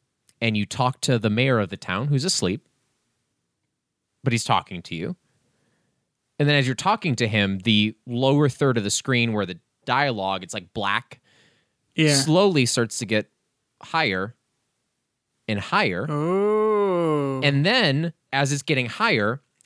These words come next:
Speaker 1: the dialogue goes from being a conversation back and forth to suddenly you have, like, it written like a book. Archie scratched
Speaker 2: Hmm.
Speaker 1: his head. "Well, what do you mean?"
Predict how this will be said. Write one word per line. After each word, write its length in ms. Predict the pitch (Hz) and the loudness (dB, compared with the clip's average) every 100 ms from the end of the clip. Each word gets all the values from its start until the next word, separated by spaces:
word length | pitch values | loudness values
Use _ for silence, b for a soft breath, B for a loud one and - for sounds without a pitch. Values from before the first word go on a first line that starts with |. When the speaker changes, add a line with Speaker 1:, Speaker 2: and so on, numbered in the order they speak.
| _ | _
Speaker 1:
the 60 | 135 | -6
dialogue 600 | 113 147 185 160 127 110 | -2 0 2 2 0 2
goes 240 | 117 113 | 0 0
from 160 | - 110 | -2 -4
being 360 | 120 110 107 - | 0 2 0 0
a 160 | 107 | -2
conversation 760 | 98 - 135 123 123 139 120 127 | -2 -2 0 0 0 0 -2 -2
back 200 | 113 104 | -2 -2
and 100 | 101 | -4
forth 520 | - 185 120 104 - b b b b b | -4 0 0 0 -4 b b b b b
to 120 | - | 0
suddenly 480 | 127 - 147 151 143 | 0 0 0 0 0
you 220 | 135 123 | 0 0
have, 540 | 120 123 113 110 104 117 | -2 0 0 0 -2 -2
like, 380 | 107 104 - - | 0 0 -2 -6
it 160 | 123 113 | -6 -4
written 320 | 110 - 113 | -6 -6 -4
like 160 | 104 | -2
a 60 | 104 | -4
book. 500 | 95 123 117 - - - _ _ _ _ _ _ _ _ _ _ - | -2 0 0 -2 -16 -20 _ _ _ _ _ _ _ _ _ _ -4
Archie 240 | 156 160 | 0 0
scratched 380 | 147 175 143 127 | 0 2 2 0
Speaker 2:
Hmm. 40 | 127 | -2
Speaker 1:
his 100 | 123 | 0
head. 240 | 160 98 | 0 2
"Well, 100 | 107 | 2
what 120 | 135 | 2
do 60 | 196 | 2
you 100 | 196 | 2
mean?" 420 | 202 240 101 92 | 2 2 0 -4